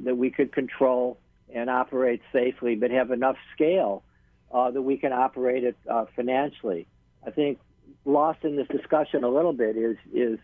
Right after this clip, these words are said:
all, all events, big and small, are businesses as well. And so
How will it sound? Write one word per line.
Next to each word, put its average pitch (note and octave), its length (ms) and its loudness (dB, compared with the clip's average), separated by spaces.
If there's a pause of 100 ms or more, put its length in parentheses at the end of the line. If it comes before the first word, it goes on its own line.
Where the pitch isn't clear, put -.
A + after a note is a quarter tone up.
(480)
all, D3 400 2
all D3 280 0
events, B2+ 400 0
big C#3 180 2
and A#2+ 120 -4 (100)
small, C#3+ 480 0 (440)
are A#2 120 -2
businesses B2 760 -2
as G#2+ 120 -4
well. A#2+ 420 0 (400)
And A#2 220 -6 (100)
so B2+ 320 2